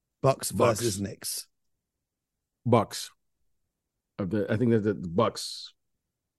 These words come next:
Speaker 1: In?
Speaker 2: Bucks win that.
Speaker 1: In how many?
Speaker 2: I think the Bucks in six.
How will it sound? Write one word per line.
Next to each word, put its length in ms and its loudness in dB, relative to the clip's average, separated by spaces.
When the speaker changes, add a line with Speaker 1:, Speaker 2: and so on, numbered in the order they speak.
Speaker 1:
In? 220 4
Speaker 2:
Bucks 240 4
win 160 4
that. 240 -6
Speaker 1:
In 120 -4
how 200 0
many? 220 -2
Speaker 2:
I 40 2
think 160 6
the 60 6
Bucks 260 8
in 60 8
six. 520 0